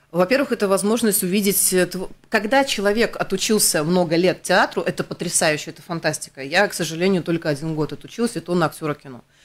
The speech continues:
Это потрясающе круто, но при этом существуют определённые шторы, определённые шаблоны, которые он соблюдает. То есть он не может нарушать правила, потому что его так научили.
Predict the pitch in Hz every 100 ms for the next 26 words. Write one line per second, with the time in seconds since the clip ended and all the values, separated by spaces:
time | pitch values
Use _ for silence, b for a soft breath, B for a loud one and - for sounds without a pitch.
0 | b b b 185 185 208 - 214 214 233
1 | 233 175 151 - - 208 240 180 196 202
2 | 196 226 233 202 196 - 190 208 208 170
3 | 170 170 185 196 180 165 - - 214 214
4 | 180 175 165 175 190 185 165 - 175 170
5 | 190 202 170 170 - 190 190 175 185 180
6 | 170 165 180 180 151 135 151 - 185 190
7 | 190 190 185 202 214 196 190 180 180 -
8 | 185 - 190 208 196 175 165 175 - 175
9 | 156 165 - 202 - - 127